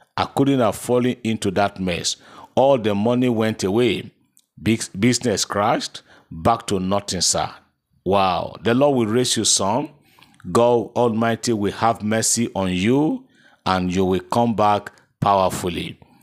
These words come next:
Let me take another one. Probably this will be the last one for today. Good evening, Daddy. I want to appreciate God for His grace upon your life. Your message of, about don't create that mess has really impacted positively on my life.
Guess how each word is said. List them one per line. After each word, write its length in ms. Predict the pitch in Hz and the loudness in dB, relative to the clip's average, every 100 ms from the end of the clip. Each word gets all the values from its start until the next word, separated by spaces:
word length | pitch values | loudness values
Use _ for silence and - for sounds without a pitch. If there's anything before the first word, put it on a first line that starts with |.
| _ | _
Let 160 | 107 117 | 0 2
me 100 | 107 | 0
take 300 | - 104 95 | 0 -2 -2
another 360 | 92 92 95 | -2 0 2
one. 340 | 90 85 76 139 _ _ _ - | 0 -2 -8 -16 _ _ _ -2
Probably 340 | 110 113 110 | 0 2 0
this 260 | 92 110 - | 0 -2 -2
will 80 | |
be 140 | 92 107 | 0 0
the 140 | 95 | 0
last 320 | 92 127 135 | 0 0 0
one 120 | 120 113 | -2 -4
for 160 | 107 | -4
today. 500 | 101 104 147 107 - - - - - | -2 0 0 -2 -4 -14 -20 -20 0
Good 200 | 135 135 | 2 4
evening, 280 | 127 104 87 | 2 0 -2
Daddy. 420 | 90 90 123 - _ _ _ _ _ _ | -2 0 -2 -6 _ _ _ _ _ _
I 60 | 92 | 0
want 240 | 113 135 | 0 2
to 100 | 117 | 2
appreciate 500 | 104 107 - 131 120 | 0 -2 0 0 2
God 180 | 127 123 | 0 2
for 140 | 120 | 2
His 140 | 110 95 | 0 0
grace 260 | 123 120 | 0 0
upon 340 | 117 - 127 123 | -2 0 0 0
your 140 | 104 | 0
life. 360 | 123 170 202 147 _ _ _ _ - | 2 0 -4 -12 _ _ _ _ -2
Your 160 | 95 | 0
message 640 | 92 123 135 139 139 131 - | 2 2 2 2 0 -2 -4
of, 220 | 107 98 | -4 -4
about 380 | 101 92 101 87 | -6 0 0 0
don't 220 | 135 139 | 0 0
create 180 | 131 127 | 0 0
that 260 | 120 117 - | 2 0 0
mess 260 | 113 113 - | -2 -2 -2
has 260 | 95 - | -4 -2
really 340 | 113 135 139 143 | -2 0 0 -2
impacted 840 | 107 101 - - 127 - 127 131 - | -6 -6 -4 -2 -2 -4 -4 -4 0
positively 600 | 123 117 127 127 123 120 | -2 0 -4 -4 0 0
on 120 | 107 | 0
my 100 | 98 | 0
life. 420 | 110 160 - - | -2 -2 -4 -8